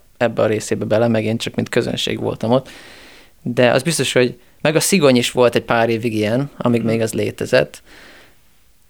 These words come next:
Speaker 1: A mostani valója, ami ugye terem, az talán kevésbé, már csak a fizikai kialakítás miatt is, hogy nincs az a tér előtte. Ez is számít. Na mindegy, a lényeg, hogy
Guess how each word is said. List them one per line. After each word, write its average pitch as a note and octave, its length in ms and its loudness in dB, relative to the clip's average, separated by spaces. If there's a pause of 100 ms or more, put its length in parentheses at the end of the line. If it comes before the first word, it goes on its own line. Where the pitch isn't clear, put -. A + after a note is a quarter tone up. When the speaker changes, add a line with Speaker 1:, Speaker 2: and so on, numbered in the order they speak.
Speaker 1:
A C3 80 0
mostani C#3+ 420 4
valója, B2+ 360 6
ami A#2+ 140 0
ugye A#2+ 160 2
terem, B2+ 440 2
az - 220 -2
talán A#2 320 2
kevésbé, A#2 720 0
már A#2+ 200 0
csak - 160 -4
a A#2 120 4
fizikai A#2+ 540 0
kialakítás A#2+ 720 2
miatt - 200 -2
is, - 100 -2
hogy - 80 -2
nincs A#2 160 -2
az G#2+ 100 0
a G2 100 -6
tér A#2 240 2
előtte. A#2+ 600 0 (640)
Ez - 140 -8
is G#2 80 -6
számít. A#2+ 520 2
Na E3+ 80 4
mindegy, D#3+ 300 6
a - 20 4
lényeg, D3 340 4
hogy B2 260 0